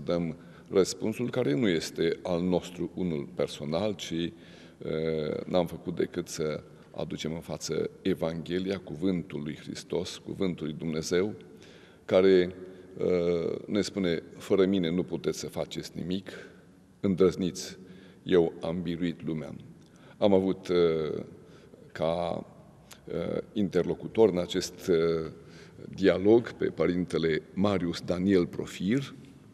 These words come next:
preot slujitor la Biserica Cimitirului Buna Vestire și secretar al Protopopiatului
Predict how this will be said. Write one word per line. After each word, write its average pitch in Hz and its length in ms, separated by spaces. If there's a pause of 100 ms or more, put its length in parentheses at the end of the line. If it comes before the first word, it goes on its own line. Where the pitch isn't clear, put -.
(440)
preot 90 280
slujitor 85 800 (640)
la 80 600
Biserica 82 500
Cimitirului 85 640
Buna 80 260
Vestire - 460
și - 180
secretar - 480
al 80 180
Protopopiatului - 880